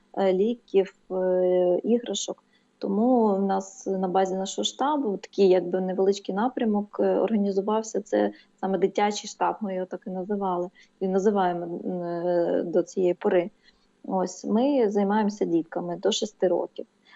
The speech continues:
Там можуть отримати батьки цих дітей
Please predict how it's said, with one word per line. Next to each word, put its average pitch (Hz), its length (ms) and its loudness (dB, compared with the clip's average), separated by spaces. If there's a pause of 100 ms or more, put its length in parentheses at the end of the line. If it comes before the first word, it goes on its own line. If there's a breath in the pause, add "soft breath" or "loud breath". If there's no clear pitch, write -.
(120)
Там 240 220 4
можуть 196 560 2
отримати 175 1040 2
батьки 180 680 2
цих 180 200 -4
дітей 175 560 2